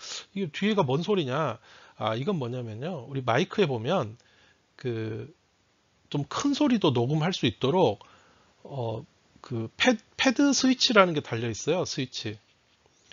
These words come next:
이게 뭐냐면 그 스위치를 누르면 소리를 일부러 작게 녹음해요. 지금 이거 같은 경우는 이것은 십 데시벨을 일부러 작게,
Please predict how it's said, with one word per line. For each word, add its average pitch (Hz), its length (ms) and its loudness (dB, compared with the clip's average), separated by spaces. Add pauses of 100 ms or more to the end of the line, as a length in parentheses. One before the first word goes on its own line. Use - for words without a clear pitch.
(380)
이게 165 120 -2
뭐냐면 135 600 0
그 185 140 0
스위치를 254 440 0
누르면 151 440 0
소리를 226 380 0
일부러 143 340 0
작게 - 320 2
녹음해요. 110 500 -4 (560)
지금 175 300 -4
이거 151 160 0
같은 202 280 0
경우는 160 580 -2
이것은 160 480 -2
십 - 260 -2
데시벨을 190 800 0
일부러 151 400 0
작게, 156 720 0